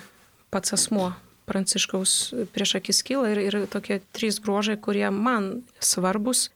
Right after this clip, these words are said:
jame, tai tas, kuris yra taikos nešėjas. Pirmas dalykas, nešti taiką, ne-, nešti taiką pasauliui, ramybę. Ne tik pasauliui, bet ir bažnyčiai, tos taikos, vienybės dvasios.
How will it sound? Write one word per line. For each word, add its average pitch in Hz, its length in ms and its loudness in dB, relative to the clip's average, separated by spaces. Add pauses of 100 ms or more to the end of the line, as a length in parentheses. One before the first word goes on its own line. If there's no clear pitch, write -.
jame, 196 680 2
tai - 140 -6
tas, 202 180 0
kuris 202 300 0
yra 208 100 2
taikos 208 600 0
nešėjas. 180 640 0 (160)
Pirmas 202 300 0
dalykas, 208 440 0 (120)
nešti 214 440 0
taiką, 190 460 -2
ne-, 214 240 2
nešti 214 320 0
taiką 208 260 -2
pasauliui, 190 680 0 (260)
ramybę. 202 480 2 (440)
Ne 214 200 2
tik 269 160 -4
pasauliui, 226 560 2
bet 202 240 -2
ir 190 80 -2
bažnyčiai, 202 720 0 (420)
tos - 240 -2
taikos, 214 560 0
vienybės 202 400 2
dvasios. - 640 0